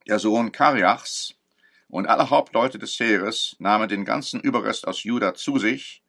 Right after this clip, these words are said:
der aus allen Völkern, wohin sie geflohen waren, zurückgekommen war, um im Land Juda zu wohnen, nämlich Männer, Frauen und Kinder, dazu die Königstöchter. Und alle Seelen, die Nebuzaradan, der Hauptmann, bei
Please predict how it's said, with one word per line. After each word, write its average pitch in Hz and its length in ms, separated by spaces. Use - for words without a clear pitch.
der 92 120
aus 87 100
allen 123 240
Völkern, 120 500
wohin 101 200
sie 98 80
geflohen 104 420
waren, 98 320
zurückgekommen 90 560
war, 87 340
um 110 120
im 107 100
Land 90 220
Juda 85 280
zu - 240
wohnen, 123 420
nämlich 92 360
Männer, 131 500
Frauen 107 380
und 98 140
Kinder, 117 540
dazu 120 600
die 98 300
Königstöchter. - 1400
Und - 140
alle 120 380
Seelen, 120 480
die 87 340
Nebuzaradan, 104 880
der 80 240
Hauptmann, 104 540
bei 82 340